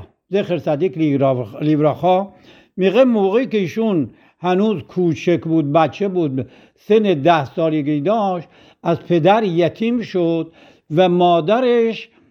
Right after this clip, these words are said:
اه، خیلی دلش می‌خواست که این بچه را که هنوز سن ده سالگی داشت، اون را از، به یشیوا بره، حالا یتیم هم شده، در یشیواش باشه، بتونه همراه راو درس بخونه، بتونه انشالله که آدم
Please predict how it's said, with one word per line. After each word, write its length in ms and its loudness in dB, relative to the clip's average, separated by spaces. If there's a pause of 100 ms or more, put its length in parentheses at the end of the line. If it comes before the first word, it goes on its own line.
(240)
اه، 840 0
خیلی 400 0
دلش 340 0
می‌خواست 400 -2
که 60 -6
این 180 0
بچه 280 0
را 300 0 (360)
که 120 4
هنوز 360 0
سن 120 0
ده 380 2
سالگی 420 -2
داشت، 420 -2 (300)
اون 160 -2
را 180 2
از، 280 0 (340)
به 100 0
یشیوا 500 0
بره، 200 -2
حالا 200 0
یتیم 400 -2
هم 160 0
شده، 520 -2 (360)
در 160 4
یشیواش 580 0
باشه، 340 -4
بتونه 400 -2
همراه 380 -2
راو 240 2
درس 320 -2
بخونه، 520 -4 (380)
بتونه 320 0
انشالله 400 0
که 80 -2
آدم 420 0